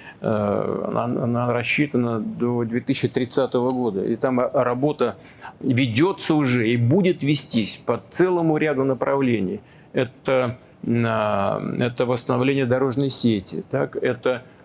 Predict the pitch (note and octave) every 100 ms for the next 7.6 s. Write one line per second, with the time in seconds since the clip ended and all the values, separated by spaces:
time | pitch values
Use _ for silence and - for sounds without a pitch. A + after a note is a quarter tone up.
0 | - B2 - B2 - F#2+ - B2+ B2+ B2+
1 | - - - A#2+ B2+ - C3+ B2 - C3+
2 | B2+ A#2+ A#2+ - A2+ A2+ A2+ A2 A#2 A2
3 | - A#2+ B2 C3 C3 A#2 C#3 C3+ A2 G#2+
4 | F#2+ G2+ - - - B2 B2 B2+ C3 -
5 | B2+ B2 C3 C3+ C3 C3 B2+ - - -
6 | - B2+ A#2 A#2 A2+ A2 G#2+ A2+ - B2
7 | B2 B2+ C3+ C3 B2+ B2